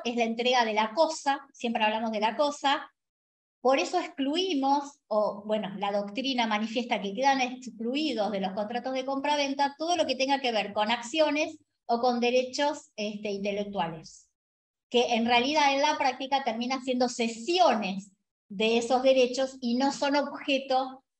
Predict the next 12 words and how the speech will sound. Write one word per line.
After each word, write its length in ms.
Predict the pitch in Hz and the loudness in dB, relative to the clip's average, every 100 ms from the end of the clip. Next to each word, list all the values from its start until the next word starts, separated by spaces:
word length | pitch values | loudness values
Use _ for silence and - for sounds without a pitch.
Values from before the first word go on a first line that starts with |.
| _ | _
de 140 | 202 220 | -4 2
la 180 | 208 | 2
compraventa. 840 | 208 196 196 196 196 180 - 156 - | 2 -2 0 0 0 -4 -8 -14 -18
O 280 | _ _ _ | _ _ _
sea, 100 | 196 | -2
que 100 | 202 | 2
la 120 | 214 | 4
compraventa 560 | 233 233 254 277 294 320 | 4 6 6 4 2 2
tiene 200 | 285 277 | 0 0
que 140 | 254 | 2
tener 340 | 240 240 262 277 | 2 2 0 0
una, 280 | 277 277 | 0 0